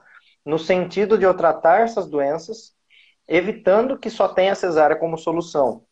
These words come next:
Então, elas são as doenças a serem descobertas, prevenindo uma cesárea. Consequentemente, o pré-natal, ele é uma intervenção para prevenir a cesárea, né? Tanto que o pré-natal com cesárea marcada, ele desvirtua completamente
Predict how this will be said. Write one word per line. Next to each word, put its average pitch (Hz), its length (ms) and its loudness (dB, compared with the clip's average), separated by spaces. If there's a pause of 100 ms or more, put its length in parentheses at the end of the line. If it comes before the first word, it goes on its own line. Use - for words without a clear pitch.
Então, 135 180 0
elas 156 180 2
são 170 120 0
as 160 80 0
doenças 196 420 2
a 202 60 4
serem 165 320 0
descobertas, 147 560 0
prevenindo 147 500 -4
uma 147 120 -6
cesárea. 143 580 -2 (520)
Consequentemente, 156 720 0
o 170 60 -2
pré-natal, 170 760 2
ele 175 300 0
é 156 320 4
uma 151 160 -4
intervenção 147 680 0
para 175 200 0
prevenir 165 640 -4
a - 60 -16
cesárea, 143 560 -2 (100)
né? 120 220 -2 (260)
Tanto 160 260 0
que 196 80 0
o 185 40 0
pré-natal 160 440 0
com 147 100 -8
cesárea 131 400 2
marcada, 131 420 0
ele 180 180 -6 (140)
desvirtua 143 600 -4
completamente 151 840 -4